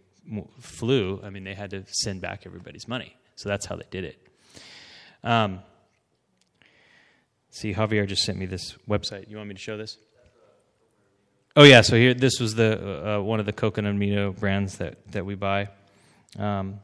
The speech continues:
on Amazon, Coconut Secret. Any other questions? So, yeah, I had that there at the end. I kinda just briefly mentioned, how long do we let the carrots sit in the marinade? You want 'em, the first, uh, I actually got the,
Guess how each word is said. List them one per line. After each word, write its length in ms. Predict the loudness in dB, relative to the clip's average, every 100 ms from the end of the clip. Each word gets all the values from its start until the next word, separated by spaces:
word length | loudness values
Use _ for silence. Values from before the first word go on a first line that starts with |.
| _
on 160 | -8 -4
Amazon, 560 | -4 -4 -4 -4 -6 -10 _ _ _ _ _ _ _
Coconut 360 | -6 -6 -6 -8
Secret. 440 | -8 -8 -8 -10 -14 _ _ _ _ _ _ _ _
Any 160 | 0 2
other 120 | 2
questions? 600 | 2 0 0 -6 -8 -10 -10 -10 -10 -14 -16 -20 -20 -20 -20 _ _ _ _ -20 _ _
So, 220 | -4 0
yeah, 200 | 4 6
I 80 | 6
had 200 | 6 4
that 120 | 2
there 120 | 4 4
at 100 | 4
the 140 | 2
end. 120 | 2
I 40 | 2
kinda 220 | 2 2
just 200 | 2 0
briefly 300 | 0 0 0
mentioned, 340 | 0 -2 0
how 140 | 2 4
long 260 | 4 2
do 100 | 0
we 160 | 0 0
let 240 | 0 -2
the 60 | -2
carrots 300 | -2 0 0
sit 100 | -4
in 40 |
the 60 | -2
marinade? 400 | 0 0 0 -2
You 100 | 0
want 180 | 2 2
'em, 340 | 2 -4 -8
the 140 | -4 -4
first, 440 | 2 2 2 -4 -8 -20 -20 -20 -20 -20 -14
uh, 20 | -4
I 300 | -2 4 6
actually 340 | 6 0 -2 -8 -20 -20 -20 -14 2
got 240 | 4 4
the, 140 | 0